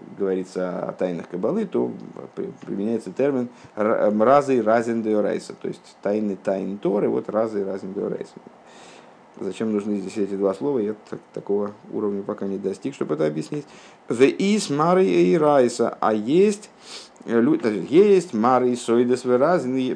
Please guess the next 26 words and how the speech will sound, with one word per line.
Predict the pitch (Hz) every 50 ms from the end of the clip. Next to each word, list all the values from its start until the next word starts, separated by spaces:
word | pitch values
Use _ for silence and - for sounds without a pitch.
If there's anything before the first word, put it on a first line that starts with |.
| 107 110
есть | 135 165 175 175 - - 110 107
те, | - 123 117
которые | 120 127 117 120 - 120 117 120 117 117 117 117 117 117 117 113
мары, | 113 117 131 151 151 135 127
от | 120 107
слова | - 113 110 110 110
мар, | 117 120 117 110 107 101 - - - -
э, | - 50 50 50 53 55 95 52 52 52 -
господин, | - - - - 104 98 - - - -
да? | 147 165 165 - - - - - - - - -
Э, | - 98 101 101 - -
то | 120 110
есть, | 107 101 101 - -
э, | 110 107 101 101 101 101 - - _ _ _ _ _ _ _ _ _ - - - - - - - - - - _ _ - - - - - -
как | 110 95 92
бал, | 92 120 120 107 90 78 82 92 -
мы | 104 98 90
сказали | - - 98 95 98 87 87 80
бы, | 76 82
да, | - 101 120 120 110 - - - - - - - - - - - -
на, | - 107 104 104 101 98 - -
на | - 120 110 110 107
иврите. | 104 104 104 104 98 92 - 101 98 - - - -
Есть | 113 113 143 147 139 117 - 107
балы, | 104 98 127 135 135 127 117 107 104 98 98 98 104 - - - - - - - - - - - - - - - - - - - - - - - _ -
балы | - 101 117 120 123 123 120 120 120 120 120 120 120 123 123